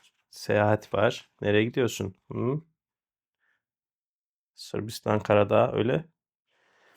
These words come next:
Öyle mi? <laughs> Oluyor mu bir şeyler? Gidiyorsun herhalde bir yerlere.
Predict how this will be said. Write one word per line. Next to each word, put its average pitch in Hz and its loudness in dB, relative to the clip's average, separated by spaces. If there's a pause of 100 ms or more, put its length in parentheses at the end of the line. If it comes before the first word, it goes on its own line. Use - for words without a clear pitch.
(160)
Öyle 110 4
mi? 147 2 (480)
<laughs> - -20
Oluyor 139 4
mu 147 2
bir 120 -4
şeyler? 95 2 (140)
Gidiyorsun 104 2
herhalde 92 2
bir 92 0
yerlere. 90 2